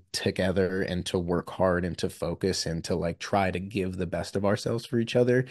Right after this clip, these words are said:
is always a very gratifying experience. And to me, that felt very similar to how this band started. And it felt very similar to, like, the way that I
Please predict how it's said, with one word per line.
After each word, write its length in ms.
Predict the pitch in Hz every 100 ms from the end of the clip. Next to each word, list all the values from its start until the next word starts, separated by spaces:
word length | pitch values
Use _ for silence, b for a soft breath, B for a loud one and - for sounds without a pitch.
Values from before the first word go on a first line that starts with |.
| B B B
is 140 | - 101
always 220 | 95 87
a 60 | 87
very 220 | 85 85
gratifying 600 | 85 82 85 87 87 85
experience. 680 | 80 - 90 82 85 82 87
And 200 | 85 87 b b b b b _ _
to 100 | 113
me, 160 | 110 117
that 180 | 107
felt 300 | 82 107 92
very 440 | 95 101 98 98 92
similar 600 | - 135 127 98 90 107 -
to 340 | - 101 95
how 160 | 92 98
this 180 | 92 90
band 440 | - 92 90 87
started. 580 | - - 87 90 90 92
And 100 | 90
it 60 | 87
felt 220 | 95 87
very 200 | 98 92
similar 460 | - 92 90 90 90
to, 160 | -
like, 200 | 90 90
the 80 | 92
way 200 | 90 90
that 180 | 90 87
I 220 | 87 87